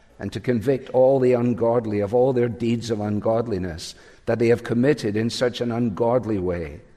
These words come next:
and of all the harsh things that ungodly sinners have spoken against him." These are grumblers, malcontents,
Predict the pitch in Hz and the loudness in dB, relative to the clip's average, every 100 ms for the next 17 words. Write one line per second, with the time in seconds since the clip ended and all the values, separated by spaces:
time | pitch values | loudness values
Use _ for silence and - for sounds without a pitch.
0 | _ _ _ _ 110 117 131 143 127 - | _ _ _ _ -4 0 2 2 0 0
1 | 131 143 139 - - 95 90 90 92 - | 0 0 0 -4 -6 -6 -6 -10 -14 -16
2 | - _ - - 113 107 120 117 107 123 | -18 _ -20 -12 -6 -4 -2 -2 0 0
3 | 123 123 113 - 120 101 95 - 101 - | 0 0 -2 -2 -2 -2 -4 -6 -8 -8
4 | - 101 95 101 92 101 104 - - 82 | -4 -4 -4 -6 -4 -4 -4 -8 -8 -10
5 | 82 - - _ _ _ _ _ _ _ | -12 -20 -20 _ _ _ _ _ _ _
6 | _ _ _ _ - - _ 135 156 135 | _ _ _ _ -20 -20 _ 4 4 4
7 | 123 104 123 123 95 85 78 - - - | 0 0 0 0 -4 -6 -10 -14 -16 -20
8 | - - - _ - 107 107 113 - 98 | -20 -20 -20 _ -14 -8 -4 -4 -6 -10
9 | - 87 85 98 - - - | -8 -10 -10 -12 -12 -12 -12